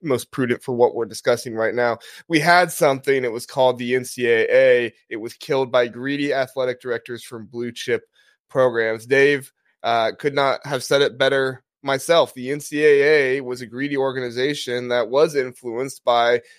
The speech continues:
many other greedy athletic directors a-, at, at many different programs. But, uh, but at the end of the day, they failed at their job, and it started with N I L, and then it continued with the transfer portal, and now the N C A A has basically become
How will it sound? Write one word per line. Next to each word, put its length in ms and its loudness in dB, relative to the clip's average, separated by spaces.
many 440 -4
other 340 4
greedy 380 -6
athletic 460 0
directors 640 -6
a-, 320 -4
at, 180 4
at 200 4
many 240 0
different 280 -6
programs. 600 -8
But, 240 4
uh, 360 2
but 120 2
at 100 -2
the 80 -8
end 80 -4
of 60 -8
the 80 -6
day, 240 2
they 160 -2
failed 520 0
at 160 0
their 160 2
job, 480 2
and 80 0
it 80 -10
started 460 -2
with 360 -8
N 120 0
I 180 0
L, 380 4
and 260 -4
then 120 -4
it 100 -10
continued 440 -12
with 120 -12
the 40 -18
transfer 460 -6
portal, 500 0
and 200 -4
now 220 4
the 160 -2
N 80 -2
C 160 -6
A 400 4
A 20 -2
has 460 -2
basically 360 -8
become 640 -6